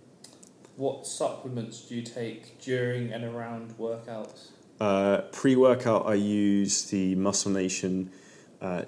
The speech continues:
Speaker 2: Destiny, which is a, they used to call it fat burning pre-workout, but they're not allowed to 'cause of labels.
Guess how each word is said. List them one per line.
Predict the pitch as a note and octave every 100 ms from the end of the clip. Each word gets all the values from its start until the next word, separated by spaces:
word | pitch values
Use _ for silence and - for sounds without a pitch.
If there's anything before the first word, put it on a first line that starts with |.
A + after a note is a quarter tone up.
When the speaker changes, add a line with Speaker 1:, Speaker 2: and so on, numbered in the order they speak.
| -
Speaker 2:
Destiny, | A2 - - A2 A2+ B2+ C3
which | A#2+ G#2+ - - -
is | G#2 G2 G2 -
a, | G#2 G2 F#2+ F#2+ G2 - - - -
they | -
used | G#2
to | -
call |
it | F#2+
fat | - F2
burning | G#2 F#2+
pre-workout, | F#2 G2+ G2+ G2
but | F2
they're | E2+
not | D#2+
allowed | E2 E2+
to | -
'cause | F2 -
of |
labels. | F2 F2 F2+ F2+ -